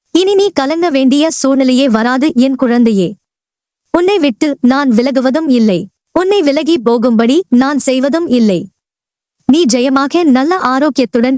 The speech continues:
எல்லா செல்வ வளங்களை பெற்று சீரும் சிறப்புமாய் நல்ல பெயருடன் நிம்மதியான மகிழ்ச்சியான வாழ்க்கையை பெறுவாய்.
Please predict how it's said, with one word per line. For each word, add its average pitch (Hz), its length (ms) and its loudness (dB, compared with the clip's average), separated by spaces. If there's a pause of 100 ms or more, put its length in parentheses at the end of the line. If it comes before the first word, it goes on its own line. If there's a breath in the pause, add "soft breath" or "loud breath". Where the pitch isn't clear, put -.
எல்லா 302 340 0
செல்வ 277 320 -2
வளங்களை 226 520 0
பெற்று 262 400 -2
சீரும் 381 580 0
சிறப்புமாய் 254 600 0
நல்ல 277 340 0
பெயருடன் 254 500 0 (120)
நிம்மதியான 320 580 0
மகிழ்ச்சியான 262 680 -2
வாழ்க்கையை 220 600 0
பெறுவாய். 190 380 -2